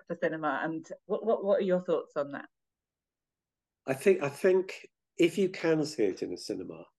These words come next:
Speaker 2: like all cinema, cinema is about stopping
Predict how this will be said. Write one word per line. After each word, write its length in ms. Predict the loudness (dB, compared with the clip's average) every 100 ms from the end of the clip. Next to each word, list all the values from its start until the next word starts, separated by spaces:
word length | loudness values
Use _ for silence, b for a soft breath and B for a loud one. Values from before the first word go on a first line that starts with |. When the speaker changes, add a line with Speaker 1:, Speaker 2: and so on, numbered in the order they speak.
| _ _ _ _ _ _ _ _ _ 2
Speaker 2:
like 300 | 4 6 6
all 240 | 4 4
cinema, 500 | 2 -2 -4 -8 -12 -12
cinema 680 | -2 2 4 4 4 0 -2
is 160 | -6
about 540 | -6 -2 -2 0 -4 -6 -12 _
stopping 680 | -10 -10 -4 -4 -2 -8 -8